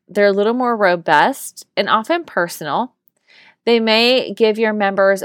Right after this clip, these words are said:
one-on-one access to you, or many to one, but exclusive, right? Exclusive access to you and your business. Oftentimes, a membership will have a community aspect, so it allows members to build connections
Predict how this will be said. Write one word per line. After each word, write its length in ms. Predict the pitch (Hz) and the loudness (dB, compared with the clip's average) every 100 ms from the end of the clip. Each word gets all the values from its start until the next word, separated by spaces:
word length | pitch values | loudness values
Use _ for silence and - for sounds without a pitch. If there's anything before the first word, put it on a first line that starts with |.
| - | -10
one-on-one 800 | 175 190 202 220 220 202 190 - | -6 -2 0 0 -2 -2 -6 -6
access 640 | 170 165 - 180 160 - | -8 -10 -8 -4 -4 -6
to 140 | - 180 | -12 -12
you, 440 | 160 156 160 254 _ | -6 -2 -2 -4 _
or 220 | - 202 202 | 0 2 2
many 480 | 208 214 220 233 | 0 0 0 -2
to 300 | 240 - 208 | -4 -4 -4
one, 380 | 180 165 127 170 - | -2 -4 -6 -8 0
but 140 | 196 | 2
exclusive, 920 | 185 - - - 196 190 - - - | 2 -2 -12 2 2 2 -2 -6 -2
right? 320 | 151 156 180 | 0 2 0
Exclusive 680 | - - - - 202 208 240 | -6 -8 -10 -2 0 0 0
access 600 | 202 151 - - 165 165 - | 0 0 -4 0 0 0 -4
to 80 | - | -4
you 480 | 185 170 160 170 226 _ | -2 0 2 2 0 _
and 160 | 190 180 | -4 -2
your 100 | 175 | -2
business. 600 | 160 139 - 95 - - _ _ - - _ - | -2 -4 -6 -8 -10 -18 _ _ -20 -20 _ 0
Oftentimes, 600 | 170 214 208 208 196 190 | 2 2 -2 0 0 0
a 80 | 190 | 0
membership 500 | 180 190 190 196 - | 0 0 2 0 0
will 100 | 175 | 0
have 200 | 175 175 | 0 -2
a 60 | |
community 720 | - 233 233 233 269 302 214 - | -4 -6 -2 -2 0 0 -2 -2
aspect, 600 | 131 135 - 110 - - - _ _ _ | -2 -2 -2 -2 -2 -6 -20 _ _ _
so 160 | - 196 | 4 6
it 80 | 180 | 6
allows 520 | 180 175 175 185 196 | 6 6 6 4 0
members 340 | 185 185 185 | 0 0 0
to 120 | - | -2
build 220 | 185 185 180 | 0 0 0
connections 720 | 208 190 170 - 190 185 | -2 -2 -2 -6 -8 -8